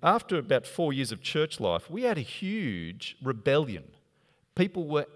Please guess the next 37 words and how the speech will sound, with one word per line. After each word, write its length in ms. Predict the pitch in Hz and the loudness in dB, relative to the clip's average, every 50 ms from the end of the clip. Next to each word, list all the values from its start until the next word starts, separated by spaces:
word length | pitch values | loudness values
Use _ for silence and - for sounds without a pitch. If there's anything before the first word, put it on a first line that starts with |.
| - - | -2 2
outraged 640 | 151 165 185 185 - - 123 104 98 95 92 - | 2 2 2 2 0 2 2 2 2 2 -2 -4
that 100 | 123 110 | -8 -6
we 120 | 120 123 | -6 -6
would 160 | 120 117 113 95 | -4 -6 -6 -8
think 260 | - - 165 139 - | -8 -8 -8 -6 -6
of 100 | 107 95 | -6 -4
not 200 | 123 135 127 - | -4 -4 -4 -4
doing 200 | 147 135 127 117 | -6 -4 -4 -4
a 40 | 110 | -4
book 200 | 101 143 131 - | -6 -6 -8 -8
of 60 | 117 | -8
the 60 | 110 | -6
Bible. 380 | 95 117 117 123 113 80 69 - _ _ _ _ _ _ _ _ _ _ _ _ _ _ _ - | -4 -4 -2 -2 -4 -6 -8 -14 _ _ _ _ _ _ _ _ _ _ _ _ _ _ _ -6
And, 180 | 151 160 160 - - | -6 -6 -6 -4 -4
and, 180 | 151 156 156 156 - - | -2 -2 -2 -4 -8 -4
and 160 | - 151 143 | -4 -2 -2
for 140 | - - 165 | -2 -4 -4
me, 320 | 151 151 156 170 170 165 139 | -2 0 2 2 2 2 2
that 180 | 123 113 - | 2 2 0
was 180 | 113 117 110 - | -2 -6 -6 -6
just, 300 | - 131 127 113 - - _ _ - | -2 -2 -2 -2 -2 -10 _ _ -2
that 140 | - 143 - | -2 -2 -2
was 120 | 131 113 | -2 -8
glorious, 840 | - - 113 117 120 117 110 90 78 - - - - - - - _ _ _ _ _ _ _ _ _ _ _ _ - | -6 -4 -2 0 2 2 2 0 0 -4 -10 -12 -12 -12 -14 -16 _ _ _ _ _ _ _ _ _ _ _ _ -4
that 160 | 127 113 - | -4 -2 0
this 380 | 135 135 131 - - - - - - - | 0 0 0 0 -4 -4 -6 -10 -12 -10
culture 480 | - - 156 156 160 - - - 110 | -2 2 4 4 2 2 -2 -2 -2
had 260 | 82 80 104 107 98 - | -2 0 0 -2 -2 -2
shifted 480 | - - - 139 127 - - 104 85 | -4 -2 -2 -4 -4 -4 -6 -8 -6
in 100 | 98 95 | -6 -6
such 280 | - - 113 101 - - | -2 -2 -2 -2 -2 -4
a 40 | 101 | -2
way 220 | 92 95 95 92 | 2 2 2 2
that 120 | 87 90 | 2 -2
it 80 | 87 85 | -6 -6
was 140 | 87 87 - | -6 -6 -4
so 340 | - - 98 90 87 85 | -2 0 0 0 0 -2